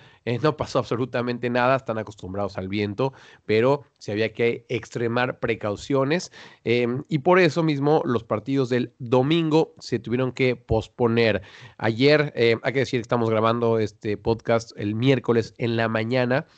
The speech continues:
así que, eh, ya sabemos los resultados de dos partidos que se pospusieron, eh, en este caso el de Sparta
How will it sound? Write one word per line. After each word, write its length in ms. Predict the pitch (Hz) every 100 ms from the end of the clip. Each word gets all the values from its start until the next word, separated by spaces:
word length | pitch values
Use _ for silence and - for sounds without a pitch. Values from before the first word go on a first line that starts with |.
| _ -
así 260 | 101 -
que, 300 | 104 123 113 110 - _
eh, 280 | - 107 107
ya 180 | 110 113
sabemos 260 | 113 113 123
los 80 |
resultados 580 | 110 110 95 117 117 120 - -
de 140 | 110
dos 180 | 107 139
partidos 540 | 131 117 110 120 120 -
que 180 | 131
se 140 | 110 117
pospusieron, 720 | - 98 - 113 127 113 139 - - -
eh, 220 | 104 101
en 60 | 110
este 140 | 107
caso 300 | 104 110 -
el 60 | 104
de 80 | 98
Sparta 540 | - - 120 - 110